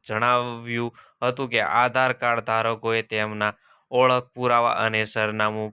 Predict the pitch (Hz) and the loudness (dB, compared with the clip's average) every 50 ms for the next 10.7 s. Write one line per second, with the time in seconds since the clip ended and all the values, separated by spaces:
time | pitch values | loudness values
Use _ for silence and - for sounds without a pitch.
0 | - _ - 113 110 110 107 107 107 107 107 - - - 123 123 123 123 117 - | -12 _ -8 -2 2 2 2 4 2 2 0 -2 -4 -2 -2 2 2 0 0 0
1 | - 123 120 113 110 107 107 110 110 107 - - 110 107 107 104 104 107 110 110 | 0 0 2 2 0 0 0 0 -2 -2 -4 -4 -2 0 0 0 0 -2 -6 -10
2 | 107 - - - - _ _ - 117 117 113 107 104 - 113 113 110 - 123 127 | -14 -18 -20 -20 -20 _ _ -4 0 2 2 2 2 0 -2 -2 0 -2 -2 0
3 | 127 127 117 113 113 _ - 123 117 123 123 120 117 113 110 117 123 135 131 - | 0 0 -2 -2 -10 _ -6 -2 0 2 2 2 2 0 0 0 0 0 0 0
4 | 131 127 127 123 117 110 107 - 117 113 113 110 107 107 107 104 110 110 107 110 | 0 2 2 2 2 0 -4 -6 -6 -4 0 2 2 2 2 2 2 0 0 -2
5 | - _ 117 117 117 110 104 - _ _ _ _ _ _ - 120 120 113 117 117 | -4 _ 0 0 2 0 0 -4 _ _ _ _ _ _ -2 -2 -2 -2 0 0
6 | 113 110 107 107 107 110 117 120 - - 135 131 127 131 127 127 131 131 131 127 | 0 0 0 -2 -2 -2 -2 -2 0 -2 -4 -2 -2 0 0 0 0 0 0 -2
7 | 127 123 - 117 117 113 113 113 107 107 104 107 107 110 107 107 107 - - 107 | -2 -2 -2 0 0 2 2 4 4 4 2 2 2 0 -2 -2 -4 -4 -2 0
8 | 104 101 101 98 107 104 - _ _ _ _ _ _ 120 123 123 120 123 - 127 | 0 0 0 -2 -4 -6 -8 _ _ _ _ _ _ -4 -4 -4 -4 -4 0 2
9 | 127 127 123 117 123 123 123 120 120 120 120 117 113 117 120 117 - 131 120 - | 2 2 2 0 0 0 2 2 2 2 2 2 4 4 2 2 -2 -6 -6 -4
10 | 123 120 113 113 113 120 120 113 - 131 131 131 127 - | -6 -6 -6 -2 -2 -2 -2 -2 -2 0 0 0 -2 -4